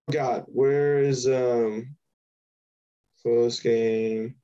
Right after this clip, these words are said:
I don't know. One, someone in our chat was like, "Who y'all got?" And then you were like, "I think Kentucky got it."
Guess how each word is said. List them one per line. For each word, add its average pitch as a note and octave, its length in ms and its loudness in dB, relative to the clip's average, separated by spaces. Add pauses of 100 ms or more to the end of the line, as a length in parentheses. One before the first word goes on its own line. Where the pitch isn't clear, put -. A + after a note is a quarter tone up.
(480)
I E3+ 60 0
don't F3+ 140 0
know. D#3 140 2
One, E3+ 280 4
someone G#3 340 2
in G3+ 160 2
our F3+ 80 -2
chat F3 220 0
was D3+ 100 2
like, C#3 120 0
"Who D#3 120 2
y'all E3+ 240 0
got?" C#3+ 340 0
And C3 140 0
then C#3 160 0
you C#3+ 100 2
were C#3+ 100 2
like, C3 180 -2
"I C#3 100 -4
think D3 260 -4
Kentucky C#3+ 460 -2
got B2+ 260 0
it." A2 160 0